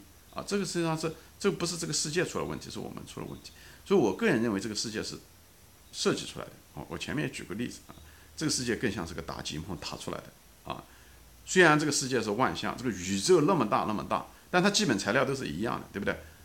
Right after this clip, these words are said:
各种各样的生物，对不对？它无非就是D N A组成的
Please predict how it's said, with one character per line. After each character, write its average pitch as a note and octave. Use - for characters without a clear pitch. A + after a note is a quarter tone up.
各 G3+
种 A2+
各 B2
样 C3+
的 G#2+
生 D3+
物， -
对 G#2+
不 F#2+
对？ E2
它 D#3+
无 A2+
非 D3
就 B2+
是 A#2+
D A#2
N G#2
A A2+
组 G2
成 -
的 C#2